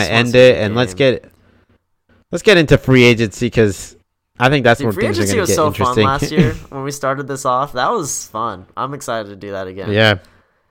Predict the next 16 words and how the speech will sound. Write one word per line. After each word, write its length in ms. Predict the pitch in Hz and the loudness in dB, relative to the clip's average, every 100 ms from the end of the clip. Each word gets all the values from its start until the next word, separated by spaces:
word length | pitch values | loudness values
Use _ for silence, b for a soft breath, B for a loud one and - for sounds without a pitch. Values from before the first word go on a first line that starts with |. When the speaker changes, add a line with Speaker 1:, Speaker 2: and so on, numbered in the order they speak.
| _ _ _ _ _ _ - | _ _ _ _ _ _ -14
Speaker 1:
Do 120 | 131 | -4
we 80 | 165 | 0
Speaker 2:
During 180 | 113 117 | 2 2
Speaker 1:
think 80 | - | 0
Speaker 2:
the 80 | 139 | 0
Speaker 1:
LeBron 120 | 165 | 2
Speaker 2:
term, 40 | 139 | 2
during 140 | 113 | 0
Speaker 1:
averages 300 | 151 120 135 | 0 0 0
Speaker 2:
the 40 | 113 | -4
Speaker 1:
a 40 | |
triple-double 1200 | - - 147 143 135 135 135 - 131 127 123 127 131 - | -6 -10 -8 -6 -6 -6 -10 -18 -6 -6 -4 -8 -10 -16
this, 360 | 135 - - - | -14 -14 -16 -18
this 260 | 123 127 - | -16 -14 -8
finals? 480 | 127 123 127 135 - _ _ _ _ _ _ _ _ _ _ _ _ _ _ _ _ _ _ _ _ _ _ _ _ _ _ _ _ _ _ _ - | -6 -6 -8 -12 -20 _ _ _ _ _ _ _ _ _ _ _ _ _ _ _ _ _ _ _ _ _ _ _ _ _ _ _ _ _ _ _ -14
Speaker 2:
Mm-hmm. 300 | 113 107 104 | -10 -8 -8